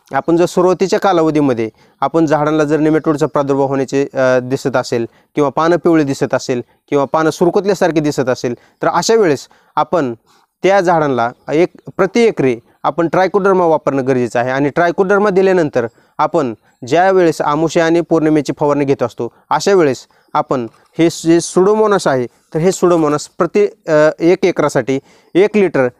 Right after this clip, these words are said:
आपण ह्याची फवारणी घ्यायची आहे. तर मित्रांनो, ही फवारणी घेत असताना काय काळजी घेतली पाहिजे? तर मित्रांनो, फवारणी घेत असताना ह्याचा कुठल्याही आपल्या हाताला स्पर्श औषधांचा झाला नाही पाहिजे.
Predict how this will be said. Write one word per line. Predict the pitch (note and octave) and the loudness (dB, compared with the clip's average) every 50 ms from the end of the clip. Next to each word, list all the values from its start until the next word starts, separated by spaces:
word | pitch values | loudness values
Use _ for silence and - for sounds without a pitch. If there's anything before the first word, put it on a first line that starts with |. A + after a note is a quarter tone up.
| _ _ _ | _ _ _
आपण | - C#3+ - E3 E3 D#3+ | -4 -4 -2 0 0 0
ह्याची | D3 D3+ C#3 D#3 C#3 - | 0 -2 -2 -4 -2 -2
फवारणी | D#3+ D#3 D#3 D3+ D#3+ D3+ | 0 0 2 2 0 2
घ्यायची | C#3+ C#3 C3 - C#3+ | 2 0 0 0 -2
आहे. | B2+ A#2+ | -2 -2
तर | A#2+ - E3+ | -2 -2 0
मित्रांनो, | F#3+ G#3 G#3 G#3+ G3+ F3 C#3+ B2 - _ _ _ _ _ - | 0 0 0 2 2 0 0 -2 -4 _ _ _ _ _ -4
ही | G3+ G#3 - | -4 -2 -2
फवारणी | G#3 G3+ G3+ G3+ G3 G3 F3+ | -2 0 0 0 2 2 2
घेत | E3+ E3+ - | 0 0 0
असताना | D3+ - - D#3 C#3 C3+ - | -2 -4 -2 -4 -4 -2 -2
काय | F3+ F#3 F3 | -2 -2 -2
काळजी | - F3+ E3 D#3 C#3+ C#3 | 0 0 0 0 0 -2
घेतली | C3+ C3 - B2+ | -4 -4 -4 -4
पाहिजे? | B2+ - B2+ A#2+ A2+ A#2 | -4 -2 -2 -4 -4 -6
तर | - D#3 | -4 -4
मित्रांनो, | D#3+ E3 - E3 D#3+ D#3+ D3+ - | -2 -2 0 0 0 -2 -2 -2
फवारणी | - D#3+ E3+ E3+ F3 F3 | -2 -2 0 2 2 2
घेत | D#3+ D#3 B2+ | 2 0 0
असताना | - - - C3 A#2+ A#2+ A#2+ - _ _ _ _ _ | -2 -4 -4 -6 -6 -6 -8 -12 _ _ _ _ _
ह्याचा | - D3 C3+ D#3 | -6 -2 -2 -2
कुठल्याही | D3 - D3+ C#3+ E3 E3+ F3 E3 F3 F3+ F3 - | -2 -2 -2 -2 0 0 0 0 0 0 -2 -2
आपल्या | D3+ D3+ - - D#3 C#3+ | -4 -6 -4 -4 -4 -4
हाताला | - C#3+ - D#3 D3 D3 | -4 -4 -4 -2 -2 -2
स्पर्श | C#3 - - F3+ D#3+ - - | -2 -2 -2 -4 -2 -2 0
औषधांचा | D3+ C#3 C3 - C#3 C3+ C#3 B2+ - C3 | -2 -2 -2 -2 -2 -2 -2 -2 -2 -2
झाला | B2+ C#3 D3 D3+ D#3+ | -2 -2 0 0 0
नाही | D#3 C#3+ | 0 0
पाहिजे. | B2 - B2+ B2 A#2+ | -2 -2 -2 -4 -4